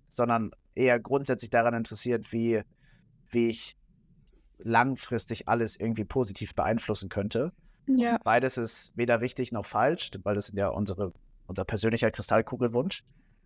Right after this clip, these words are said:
Speaker 1: Ähm, aber klar, also ich hab ja auch dieselben Fragen für mich. So, wo,
Speaker 2: Ja.
Speaker 1: wo werde ich sein? Werde ich in Australien glücklich sein?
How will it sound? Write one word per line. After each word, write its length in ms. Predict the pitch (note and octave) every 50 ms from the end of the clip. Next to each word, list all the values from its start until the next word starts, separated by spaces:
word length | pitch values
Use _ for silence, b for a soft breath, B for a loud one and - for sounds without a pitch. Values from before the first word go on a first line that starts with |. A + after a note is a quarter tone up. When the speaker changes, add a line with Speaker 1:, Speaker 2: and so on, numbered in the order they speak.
| _ - _ _ _ _ _ _ -
Speaker 1:
Ähm, 460 | A#2 A2+ A2+ A#2 A2+ A2+ A2+ A2+ A#2 - _ _ _ _ _ _ _ _ _ -
aber 460 | A2+ A#2 A#2 A2+ A2 G#2 G2 - _ _ _ -
klar, 400 | - C3 C3 C3+ A#2 G2+ - -
also 260 | - A2 G#2 A2 G2 - - _ _ _ _ _ _ _ _ -
ich 160 | C#3 - -
hab 100 | - -
ja 100 | C#3+ A2
auch 120 | C3 C3
dieselben 380 | - A#2 G2+ G#2 G2+ A#2 A#2+ A#2
Fragen 360 | - - A#2+ A#2 G#2+ G#2+ G2
für 120 | - -
mich. 280 | G#2+ A#2 A2 - - - - _ _ _
So, 320 | - - E2+ F2+ F2+ - _ _ _ _ _ - _ _ _ _ _ _ _ - - - -
wo, 360 | - A#2 A#2 A#2 A#2+ A2 A2
Speaker 2:
Ja. 40 | A2+
Speaker 1:
wo 200 | - A#2+ A#2 G#2+
werde 200 | A#2+ A2+ G#2+ A2
ich 100 | G#2 -
sein? 440 | - A2+ A2 A2+ A2+ A2 A2+ G#2 A2
Werde 180 | A2+ A2 G#2
ich 80 | G#2+ -
in 100 | A#2 G2
Australien 460 | G2+ - - - G2+ G#2+ A2 A2 G#2+
glücklich 360 | G#2 A2+ A#2 - - A2 -
sein? 380 | - G#2+ G#2 G2+ G#2 G#2 G#2